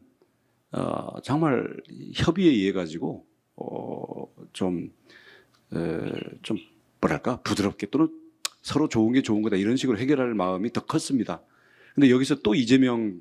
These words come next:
대표와의 악연이 발동을 하는데요. 이게 알아보니까 이해찬, 이재명, 이재명 측근들로 이어진 이게 벌써 편대를 다 짰더라고요.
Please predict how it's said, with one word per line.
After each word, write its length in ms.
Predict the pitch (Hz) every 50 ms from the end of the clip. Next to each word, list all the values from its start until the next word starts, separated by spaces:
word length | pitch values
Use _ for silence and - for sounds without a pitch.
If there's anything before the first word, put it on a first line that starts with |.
| - -
대표와의 440 | 117 113 - - 117 107 104 101 90
악연이 420 | 92 95 98 117 143 127 120 113
발동을 400 | - 101 101 - - 113 104 92
하는데요. 420 | 101 101 92 87 98 117 113 92 - _ _ - - - - - - - - - - - - -
이게 560 | 139 139 139 156 151 143 131 123 - - - - _ _
알아보니까 800 | - 113 120 135 143 127 135 131 123 117 - 147 151 147 165 - - _ _ _ _ -
이해찬, 680 | 127 127 143 151 151 147 151 - - 170 165 156 139
이재명, 520 | 120 120 110 131 139 135 139 147 151 156 147
이재명 380 | 120 117 113 131 135 147 143 135
측근들로 600 | - - - - - 208 202 180 180 170 165 147
이어진 460 | 139 135 139 135 131 151 175 170 -
이게 180 | 123 117 120 143
벌써 400 | - - 123 - - 135 123 -
편대를 420 | - - 202 196 180 170 151 143
다 200 | 127 120 113 -
짰더라고요. 720 | - 202 190 - - 196 160 147 123 101 98 104 113 104